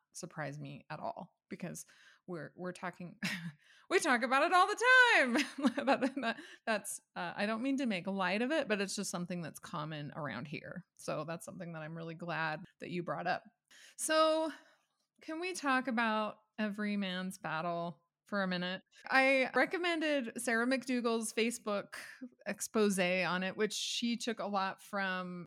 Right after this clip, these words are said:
this chapter of yours and talking about this is bad. But one of my favorite parts of your book, and I found it to be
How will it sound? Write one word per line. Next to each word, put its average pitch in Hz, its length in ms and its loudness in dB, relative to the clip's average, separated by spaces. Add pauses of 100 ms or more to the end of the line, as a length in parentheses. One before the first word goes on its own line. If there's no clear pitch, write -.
(100)
this 190 180 -2
chapter 175 540 0
of 175 140 -4
yours 165 640 0 (180)
and 208 340 0
talking 220 440 0
about 180 380 -2
this 196 200 -6
is 165 280 -8
bad. 180 260 0
But 202 100 2
one 311 80 0
of 539 160 0
my 494 360 0
favorite 294 300 2
parts 247 300 0
of 214 160 -6
your 220 120 -2
book, 185 260 -2 (200)
and 269 220 0
I 339 300 -2
found 392 180 -8
it 359 180 -6
to 277 160 -4
be 220 360 -4